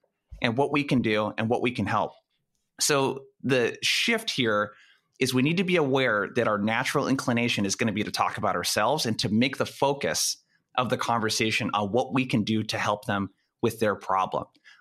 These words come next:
I wanna completely do a one eighty there. So the three things that we need to think about are, one, uh, there's this bucket, this three-part framework. The first part is identify.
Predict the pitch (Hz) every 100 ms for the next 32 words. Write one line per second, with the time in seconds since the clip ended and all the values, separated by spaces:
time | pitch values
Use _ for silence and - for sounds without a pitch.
0 | - 135 165 135 - 123 - 156 - 131
1 | 123 101 95 98 90 82 71 60 - _
2 | _ - - - 131 120 180 196 180 165
3 | 139 127 127 123 110 123 123 - 95 85
4 | - _ _ _ _ _ - 120 110 104
5 | 113 113 131 117 110 110 - - _ _
6 | 110 95 120 113 107 - 135 127 113 -
7 | 107 - 131 131 120 - 110 107 104 -
8 | 98 139 139 - 120 107 98 92 110 117
9 | 123 87 80